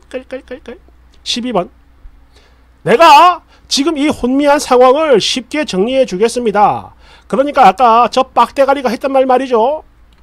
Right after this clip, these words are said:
아까부터 저 언니가 사람을 무시했다고!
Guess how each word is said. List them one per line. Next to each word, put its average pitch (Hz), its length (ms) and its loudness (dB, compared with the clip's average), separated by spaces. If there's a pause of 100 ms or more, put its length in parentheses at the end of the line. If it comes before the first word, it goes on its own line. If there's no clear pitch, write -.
(680)
아까부터 339 440 2
저 320 200 4
언니가 359 300 2
사람을 349 360 0
무시했다고! 359 920 2